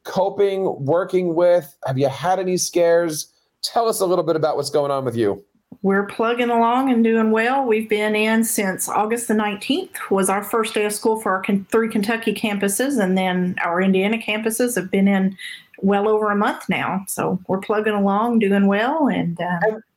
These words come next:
Speaker 1: what do you
Speaker 2: following
Speaker 1: see
Speaker 2: the precautions, and so far, so good.
Speaker 1: What do you see right now, right? 'Cause this is what we've been talking about in our tech coach meetings in my district, right? The expectations, right? How, are you seeing,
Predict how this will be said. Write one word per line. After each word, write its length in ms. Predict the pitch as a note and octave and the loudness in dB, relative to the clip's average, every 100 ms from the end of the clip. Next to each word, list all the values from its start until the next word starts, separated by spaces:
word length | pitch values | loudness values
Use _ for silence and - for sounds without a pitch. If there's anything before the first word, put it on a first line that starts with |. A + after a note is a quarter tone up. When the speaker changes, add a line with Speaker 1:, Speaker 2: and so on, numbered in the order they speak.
| _ | _
Speaker 1:
what 160 | B3 | 0
do 60 | C4 | 0
you 80 | C#4 | 0
Speaker 2:
following 460 | G#3 G#3+ A3+ A3 | 0 2 2 2
Speaker 1:
see 60 | G#3+ | 2
Speaker 2:
the 240 | G#3+ G#3+ - | 2 0 -2
precautions, 680 | G#3 - - C4 D4+ D#4 C4 | -6 -2 -2 -2 0 2 2
and 280 | G3 F#3+ G3 - - - - _ | 2 0 -2 -12 -16 -16 -18 _
so 200 | - F#3+ | -4 -2
far, 200 | G#3+ G#3+ | -2 -2
so 140 | A3+ | 0
good. 280 | B3 F4 B4 - - - D5 | 0 2 0 -2 -10 -6 -4
Speaker 1:
What 160 | - B3 | 0 2
do 80 | D4 | 2
you 160 | C4+ | 2
see 320 | A3+ - G#3+ E3 | 0 0 0 0
right 260 | C3 A2 | 0 -2
now, 280 | G#2+ G2 F#2 | -2 -2 0
right? 240 | C3 F3+ | 0 0
'Cause 160 | F#3 G3 | -2 -2
this 140 | B3+ | 0
is 100 | C#4 | 0
what 160 | A#3 G3 | 0 0
we've 160 | G#3+ F#3+ | 0 0
been 140 | G3 | 0
talking 360 | F#3+ F#3+ F#3 F3+ | 2 0 2 2
about 260 | E3+ E3+ | 2 2
in 140 | D#3+ D#3 | 0 0
our 300 | D#3 D#3+ D#3+ | 0 2 0
tech 420 | D#3 D#3+ D#3 - | 0 -2 -2 -4
coach 300 | - D#3 D3 | -2 -2 0
meetings 680 | D3 C#3+ C#3+ C#3 C3 - _ _ - | 0 2 0 0 -2 -4 _ _ -2
in 180 | D3+ | 0
my 180 | D3 C#3 | 0 -2
district, 520 | C3 A2 B2+ - G#2+ | -2 0 -2 0 -2
right? 200 | C3 C3 | 0 0
The 240 | C3 E3 D#3+ | 0 -2 2
expectations, 1600 | G3 G#3 - - F#3+ F#3 - - G#3+ F3 - G2+ D2+ - - - _ _ _ _ _ - | 0 0 -4 -2 -2 -2 -6 -4 0 0 0 -4 -4 -4 -4 -6 _ _ _ _ _ -4
right? 180 | C#3+ D#3 | -2 -2
How, 220 | - - _ - - - D#3+ | -4 -10 _ -8 -8 -4 0
are 160 | - E3 | 0 0
you 160 | E3 F3+ | 0 -2
seeing, 580 | - E3 D3 D3 C3+ | 0 0 0 -2 -4